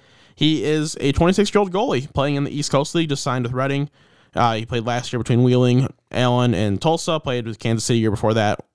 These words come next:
and then he played at Providence College before that.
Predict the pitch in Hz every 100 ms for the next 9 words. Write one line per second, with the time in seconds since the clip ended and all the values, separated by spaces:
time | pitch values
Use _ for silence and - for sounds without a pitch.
0 | _ 71 104 107 107 113 113 117 101 -
1 | 98 92 - 92 92 - - 113 - 104
2 | 135 208 - -